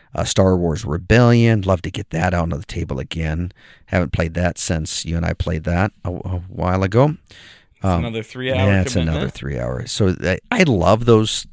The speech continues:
Speaker 1: uh, two, four, six-hour games, uh, if they're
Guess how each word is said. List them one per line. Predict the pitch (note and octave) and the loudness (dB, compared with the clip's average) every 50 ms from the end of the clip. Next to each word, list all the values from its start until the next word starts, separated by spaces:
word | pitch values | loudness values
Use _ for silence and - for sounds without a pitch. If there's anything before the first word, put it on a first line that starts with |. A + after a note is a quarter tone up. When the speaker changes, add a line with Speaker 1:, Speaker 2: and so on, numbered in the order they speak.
| - - - | -12 -6 -2
Speaker 1:
uh, | F2 F2+ E2 D#2 D#2+ E2+ - - | -2 0 0 -2 -4 -6 -8 -8
two, | - - G#2+ G#2 A2 A2 A2 A2+ A2 G#2 | -4 0 2 4 4 4 4 2 0 -2
four, | - - G#2+ G#2+ G#2 G#2 G#2 G#2 | -4 -4 -2 0 2 2 0 0
six-hour | - - - G#2 G#2 - - - G2+ F#2+ F#2+ G2 G2 F#2+ | -2 -4 -4 -4 -4 -4 -2 -2 0 0 0 -2 -4 -4
games, | F2 - E2 E2+ E2+ F#2 G2+ A2 A#2+ A#2+ - - - - - - - - - - - - - | -6 -8 -6 -6 -4 -2 -2 -2 -4 -4 -6 -8 -14 -16 -18 -18 -18 -20 -20 -20 -16 -6 -2
uh, | F#2 F2+ - | -2 0 0
if | - - - - | 0 -2 -4 -4
they're | B1+ B1+ - | -8 -8 -10